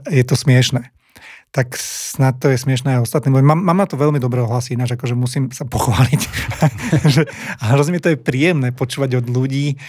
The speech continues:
ktorí mi, ktorí mi pošlú proste, že kúpila som to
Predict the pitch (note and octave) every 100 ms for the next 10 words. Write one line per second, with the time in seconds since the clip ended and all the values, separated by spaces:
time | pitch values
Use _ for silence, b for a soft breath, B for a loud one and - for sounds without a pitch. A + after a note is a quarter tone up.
0 | B B - C3+ C3+ C3+ - _ _ _
1 | C3+ C3 C3+ B2+ C#3+ D3+ D#3 C#3 C3+ C3
2 | B2+ - A#2+ A#2+ C3+ B2+ D#3 - C3+ A#2+
3 | B2+